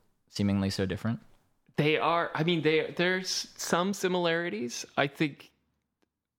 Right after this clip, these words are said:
Speaker 2: there's also some big differences. Uh, I think one of the biggest differences between the two of them is the soundtrack that I can listen to while performing either of those actions.
Speaker 1: Oh, really?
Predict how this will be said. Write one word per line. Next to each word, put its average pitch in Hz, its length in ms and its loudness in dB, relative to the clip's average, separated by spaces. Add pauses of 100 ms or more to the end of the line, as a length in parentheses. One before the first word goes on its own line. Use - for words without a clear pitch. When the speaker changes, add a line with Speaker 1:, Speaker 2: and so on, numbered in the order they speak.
(160)
Speaker 2:
there's 135 260 0
also 120 680 0
some 117 160 0
big 113 180 -4
differences. - 640 -4 (280)
Uh, 120 400 -2 (1200)
I 143 60 0
think 135 180 -2
one 131 100 2
of 117 60 -2
the 117 80 -2
biggest 127 440 -2
differences 185 840 -2 (160)
between 160 320 0
the 151 80 -4
two 165 200 0
of 165 100 -4
them 175 180 2
is 120 200 -4
the 127 100 0
soundtrack 127 1040 -2 (100)
that 123 200 0
I 120 120 -2
can 117 180 -2
listen 135 360 -2
to 196 260 -2
while 131 180 0
performing 123 560 -2
either 113 320 -2
of 69 120 -6
those 110 180 -6
actions. - 580 -4
Speaker 1:
Oh, 107 260 4
really? 98 220 -2